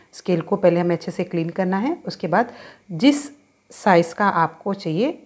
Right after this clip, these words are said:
उस साइज़ के according आप इसे कट कर लेना। तो ये सारा काजू कतली एक जैसा दिखना चाहिए, इसलिए मैं इस तरीके से स्केल से कट कर रही हूँ। आप सिंपल नाइफ से भी कट कर सकते हैं।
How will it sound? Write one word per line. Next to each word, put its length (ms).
उस 140
साइज़ 240
के 100
according 360
आप 260
इसे 180
कट 240
कर 160
लेना। 280
तो 180
ये 420
सारा 520
काजू 360
कतली 480
एक 240
जैसा 500
दिखना 320
चाहिए, 220
इसलिए 240
मैं 100
इस 140
तरीके 240
से 160
स्केल 320
से 140
कट 220
कर 160
रही 100
हूँ। 120
आप 120
सिंपल 360
नाइफ 240
से 160
भी 100
कट 180
कर 120
सकते 360
हैं। 160